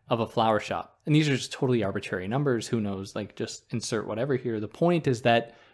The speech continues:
with different size industries is gonna have a different effect on this discovering or calculating this average rate of profit. So if we worked th-, through these calculations, we might find that on average, the profit rate is twenty percent,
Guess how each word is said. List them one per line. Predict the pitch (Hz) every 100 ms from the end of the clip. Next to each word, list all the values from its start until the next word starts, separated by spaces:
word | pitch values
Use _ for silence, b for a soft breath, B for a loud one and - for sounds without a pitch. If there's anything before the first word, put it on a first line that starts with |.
| B
with | 131 123 -
different | 147 151 156 131 127
size | - - 117 117 110
industries | 135 139 - 113 113
is | 107
gonna | 104
have | 104 104
a |
different | 110 110 104
effect | - 139 127 -
on | 107
this | 101 - - b b b b
discovering | - - 127 120 113 104 104 104 b b b
or | - 110
calculating | - 127 127 127 104 101 98
this | -
average | 110 107 107
rate | 101
of | 98
profit. | - 156 - - _ _ _ _ _ _
So | - 156 214
if | 254
we | 277 208
worked | 139 143 160 -
th-, | 151 135 - -
through | 143 160 190
these | 170 151
calculations, | - 143 131 123 107 107 - 90 82 - - B B B
we | 135
might | 135 180 190
find | - 160 156 143 123
that |
on | 117 107
average, | 113 123 131 117 92 -
the | -
profit | - 131 120 -
rate | 127 117
is | 113
twenty | - 123 131
percent, | 131 - 113 -